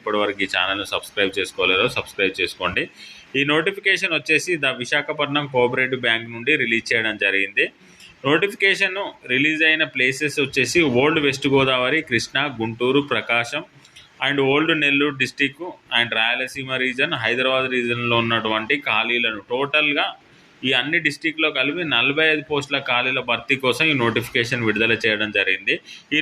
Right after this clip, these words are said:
నోటిఫికేషన్ విడుదలైనప్పుడు నోటిఫికేషన్ అప్లై చేసుకోవడానికి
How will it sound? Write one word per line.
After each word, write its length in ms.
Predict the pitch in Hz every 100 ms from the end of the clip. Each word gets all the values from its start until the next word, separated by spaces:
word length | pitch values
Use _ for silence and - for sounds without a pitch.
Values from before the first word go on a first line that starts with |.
| 160
నోటిఫికేషన్ 600 | 180 208 202 202 196 185 151
విడుదలైనప్పుడు 800 | 156 165 165 165 156 - 165 240 - - - - 135
నోటిఫికేషన్ 540 | 165 196 - 185 180 143
అప్లై 220 | - 160 160
చేసుకోవడానికి 600 | 156 - 156 147 151